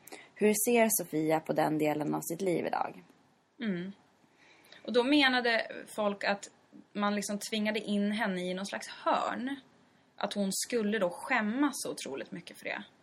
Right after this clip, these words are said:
Speaker 1: Ja. Men, och så, jag har haft den här diskussionen med mina vänner. Och då så säger de så här, "Men hon har fått den frågan hundra gånger förut."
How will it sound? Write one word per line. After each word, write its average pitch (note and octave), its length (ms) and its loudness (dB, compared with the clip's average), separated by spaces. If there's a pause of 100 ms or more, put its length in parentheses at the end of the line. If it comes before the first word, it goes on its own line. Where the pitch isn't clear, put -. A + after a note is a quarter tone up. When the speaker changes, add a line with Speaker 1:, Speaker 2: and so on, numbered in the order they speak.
(460)
Speaker 1:
Ja. G#3 320 8 (720)
Men, B3 220 6 (800)
och A#3 140 4
så, A#3 300 10
jag B3+ 420 10
har G#3 300 8
haft F#3 200 2
den F#3 100 2
här E3+ 60 4
diskussionen F3+ 460 0
med E3+ 120 0
mina E3 220 0
vänner. E3 520 2
Och - 460 -6
då F#3+ 380 6
så E3+ 160 -2 (140)
säger E3+ 140 2
de D#3 140 2
så - 80 0
här, F3+ 80 2
"Men G#3+ 120 4
hon A#3+ 180 6
har A#3 120 4
fått A3+ 160 -4
den G#3+ 140 -2
frågan G#3+ 320 0
hundra G#3+ 340 0
gånger G3+ 400 -2
förut." G3 640 -2